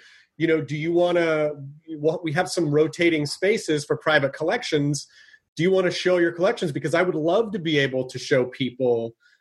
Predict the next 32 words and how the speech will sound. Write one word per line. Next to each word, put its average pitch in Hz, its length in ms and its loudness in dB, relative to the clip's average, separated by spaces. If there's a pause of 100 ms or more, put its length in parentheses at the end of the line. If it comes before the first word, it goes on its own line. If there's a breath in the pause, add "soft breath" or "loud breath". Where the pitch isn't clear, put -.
(140)
stuff - 400 -2
that 147 140 0
we 147 140 0
have 139 400 2
so 147 240 2
that 139 140 0
it's 139 180 -2
not, 143 420 0
you 151 80 -2
know, 127 280 2
just 139 360 0
in 143 80 0
our 131 120 0
house, 135 280 -2
so 151 100 4
that 143 120 0
other 156 260 2
people, 175 640 0 (640 soft breath)
other 170 180 4
people 196 380 0
can 170 180 -2
see 156 220 0
these 143 240 -2
things 143 300 2
and 135 100 4
appreciate 147 540 -2
them 139 120 0
as 135 140 -2
well. 156 280 0
Dave, 151 320 0
would 147 180 -2
you 190 480 -2